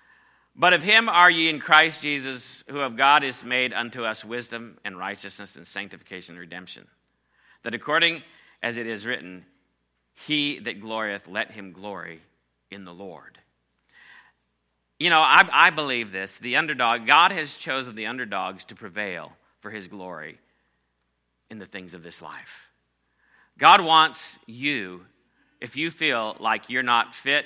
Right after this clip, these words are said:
you're not, not smart, you're not able, you're not attractive, whatever it is, it,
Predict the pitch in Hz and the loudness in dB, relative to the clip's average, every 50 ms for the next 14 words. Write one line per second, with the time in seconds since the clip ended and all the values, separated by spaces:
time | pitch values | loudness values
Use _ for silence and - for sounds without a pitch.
0 | - - - 110 110 107 107 107 98 - - - 92 - - - - 143 156 156 | -6 -14 -14 -12 -12 -10 -8 -8 -8 -8 -8 -10 -10 -10 -10 -14 -6 2 4 6
1 | 147 139 131 - - - - - - - _ _ - 123 123 113 107 101 98 90 | 6 6 4 0 -10 -20 -20 -20 -20 -20 _ _ -6 -6 -4 -2 -2 -2 -2 -4
2 | - _ _ _ _ _ - 135 151 160 151 147 143 143 135 120 113 104 98 90 | -6 _ _ _ _ _ 0 2 2 2 2 -2 -4 -4 -4 -4 -6 -6 -8 -10
3 | 85 87 - 135 123 120 - 127 135 156 190 226 240 202 202 196 196 175 131 110 | -10 -6 0 0 0 0 0 -6 -2 0 2 2 2 0 -2 -6 -4 -6 -6 -6
4 | 101 135 156 - | -4 -4 -4 -4